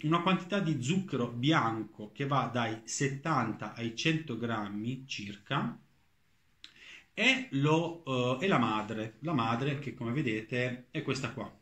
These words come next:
ok? Eh, la madre generalmente viene chiamata in termine, diciamo, tra, tra i fermentatori,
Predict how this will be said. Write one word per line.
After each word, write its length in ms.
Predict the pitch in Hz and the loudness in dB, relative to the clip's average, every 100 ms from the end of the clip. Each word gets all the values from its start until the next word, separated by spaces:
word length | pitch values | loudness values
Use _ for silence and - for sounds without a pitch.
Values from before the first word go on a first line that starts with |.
| _ | _
ok? 200 | 127 - | -12 -8
Eh, 300 | 104 107 123 - - - - - - | -6 -6 -6 -10 -20 -20 -18 -16 -6
la 440 | 127 131 139 247 | -4 -2 2 4
madre 640 | 196 151 156 170 202 202 135 | 6 6 4 4 2 2 2
generalmente 1120 | 131 180 170 156 147 117 120 120 - 151 - | 2 4 6 4 4 4 2 0 -2 -4 -2
viene 600 | 131 165 165 120 123 - | -2 2 4 4 2 -2
chiamata 680 | - 143 147 147 135 123 120 | 0 2 6 4 4 0 0
in 180 | 123 120 | 0 0
termine, 380 | 131 139 139 120 | 2 2 4 2
diciamo, 460 | - 139 127 127 | 0 0 2 2
tra, 360 | - 143 139 139 | 2 2 4 2
tra 160 | 135 135 | 2 2
i 80 | 143 | 2
fermentatori, 1200 | - 131 127 123 120 120 - 143 127 117 113 | 0 0 2 2 0 -6 -4 -2 0 0 -2